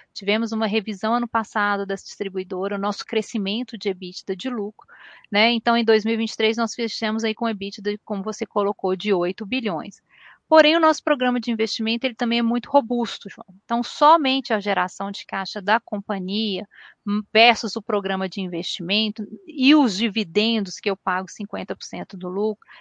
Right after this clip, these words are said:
não é suficiente, né, principalmente na distribuição, que é onde nós temos o maior programa, pra poder fomentar esse crescimento.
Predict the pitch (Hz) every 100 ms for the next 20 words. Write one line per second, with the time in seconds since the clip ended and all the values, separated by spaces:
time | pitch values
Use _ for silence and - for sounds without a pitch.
0 | _ 208 226 262 277 - 262 - - 233
1 | 202 226 - - - 202 220 254 - 233
2 | 233 233 240 240 - 240 202 208 - 202
3 | 214 240 214 202 202 202 190 190 208 190
4 | 190 185 190 214 208 185 180 185 214 -
5 | - _ _ 233 220 233 - 269 240 196
6 | 208 233 - 262 269 302 262 226 226 254
7 | 262 - 247 262 - 302 254 190 165